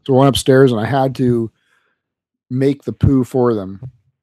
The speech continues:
cause it's, like, plasticine poo, right? But it's colored, like, brown and,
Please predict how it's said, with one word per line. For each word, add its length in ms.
cause 180
it's, 160
like, 240
plasticine 640
poo, 200
right? 300
But 80
it's 140
colored, 420
like, 380
brown 400
and, 220